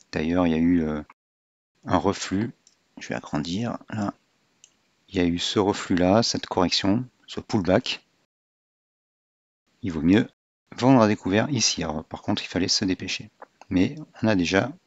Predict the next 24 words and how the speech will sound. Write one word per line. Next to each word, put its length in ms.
gagné 460
pas 100
mal 280
ici. 360
Et 100
ça 200
pourrait 240
très 160
bien 200
continuer. 600
Donc 160
là, 120
tant 180
que 160
les 80
cours 280
vont 180
rester 580
sous 340
l'asset, 380
vont 100
surfer 440
sous 160
l'asset, 340